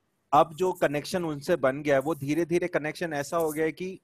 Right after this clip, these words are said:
आप वो चीज़ फील कर पाते हो अपने पास। अगर अब जैसे हमारे घर में क्या, कबूतर बहुत आते जाते हैं, तो कबूतर कहीं पे कुछ, अ, अपना लड़ेंगे, हल्ला मचाएंगे, कोई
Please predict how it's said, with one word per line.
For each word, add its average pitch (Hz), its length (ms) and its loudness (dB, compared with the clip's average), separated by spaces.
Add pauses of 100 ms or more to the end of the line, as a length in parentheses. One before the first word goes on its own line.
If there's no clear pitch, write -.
(100)
आप 143 280 4
वो 175 80 0
चीज़ 196 280 -10
फील 151 240 -2
कर 147 160 0
पाते 117 320 -2
हो 110 60 -2
अपने 104 200 -12
पास। 95 360 -10 (440)
अगर 135 360 2 (160)
अब 113 120 0
जैसे 143 420 -4 (120)
हमारे 123 340 2
घर 139 160 -2
में 143 120 -8
क्या, 151 100 4
कबूतर 139 500 -2
बहुत 127 320 -2
आते 110 240 -4
जाते 98 280 -8
हैं, 90 140 -14 (500)
तो 123 220 4
कबूतर 131 460 -2
कहीं 135 220 -2
पे 131 160 -8
कुछ, - 400 -10 (140)
अ, 127 40 2
अपना 120 760 2 (220)
लड़ेंगे, 120 500 4
हल्ला 113 300 0
मचाएंगे, 117 420 -2
कोई 120 420 0